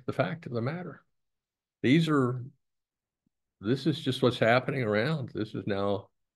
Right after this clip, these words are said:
one-year-old slide, I think, you know, fires and floods, and hurricanes, and droughts, incredible winds. This derecho, everybody ever heard of that before a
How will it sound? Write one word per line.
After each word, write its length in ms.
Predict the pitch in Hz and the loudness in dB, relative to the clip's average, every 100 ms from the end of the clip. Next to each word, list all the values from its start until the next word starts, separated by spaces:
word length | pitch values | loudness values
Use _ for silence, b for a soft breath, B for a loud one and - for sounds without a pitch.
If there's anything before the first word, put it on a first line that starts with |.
| _ _ - | _ _ -14
one-year-old 680 | - 98 117 107 113 113 110 | -2 4 4 6 8 6 4
slide, 480 | - 101 110 123 120 | 0 2 4 2 0
I 100 | - | -2
think, 280 | - 117 | -6 -6
you 80 | 123 | -6
know, 120 | 127 | -8
fires 440 | 127 - 104 113 123 | -6 0 2 2 2
and 140 | 123 | -2
floods, 640 | - 107 113 123 120 127 - | 4 6 8 8 6 2 0
and 160 | - - _ _ _ _ - | -16 -20 _ _ _ _ 0
hurricanes, 640 | 107 123 123 117 120 117 | 2 2 2 -2 -2 -4
and 100 | 107 | -2
droughts, 640 | 104 101 113 117 - - - _ _ _ | 2 2 2 -6 -8 -16 -18 _ _ _
incredible 560 | 117 - 160 160 165 143 | 0 2 2 6 6 8
winds. 440 | 135 165 127 92 | 8 8 6 0
This 220 | 110 107 - _ _ _ 113 | -8 -10 -14 _ _ _ 4
derecho, 840 | 113 127 165 - 147 170 180 170 - | 8 8 6 6 6 4 0 -4 -6
everybody 300 | 143 175 175 | 2 4 6
ever 240 | 151 156 160 | 6 4 6
heard 220 | 160 170 | 6 8
of 80 | 147 | 8
that 320 | 139 160 165 | 6 4 0
before 300 | - 147 147 | -8 -2 -2
a 120 | 139 | -2